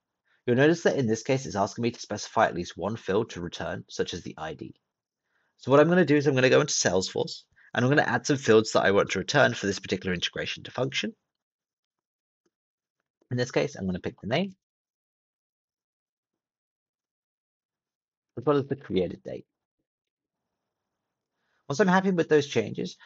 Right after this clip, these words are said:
what I'm able to do on Tray is I'm able to rerun my workflow. I can either rerun the entire workflow, or what I can also do is I can rerun the individual steps as well, so that if I've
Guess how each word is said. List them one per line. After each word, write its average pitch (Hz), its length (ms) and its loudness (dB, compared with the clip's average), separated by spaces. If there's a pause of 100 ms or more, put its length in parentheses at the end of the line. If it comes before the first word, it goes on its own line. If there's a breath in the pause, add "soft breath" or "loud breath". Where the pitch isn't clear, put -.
(120 loud breath)
what 127 140 4
I'm 127 80 4
able 135 180 4
to 135 80 -10
do 165 140 2
on 156 100 -2
Tray 117 240 2
is 123 80 0
I'm 117 140 0
able 110 180 0
to 95 160 -8
rerun 92 400 -4
my 82 140 -8
workflow. - 480 -10 (400 loud breath)
I 117 60 0
can 131 100 2
either 185 240 6
rerun 147 400 2
the 131 140 -2
entire 95 420 -2
workflow, 92 520 -2 (280 soft breath)
or 123 80 -6
what 151 100 6
I 156 80 6
can 143 120 -4
also 175 340 0
do 101 160 2
is 95 100 -2
I 104 80 0
can 98 160 -6
rerun 120 320 0
the 98 180 -6
individual 95 480 -6
steps - 380 -6
as - 160 -10
well, 139 180 4
so 135 180 -10
that - 140 2
if 123 120 -4
I've 123 260 0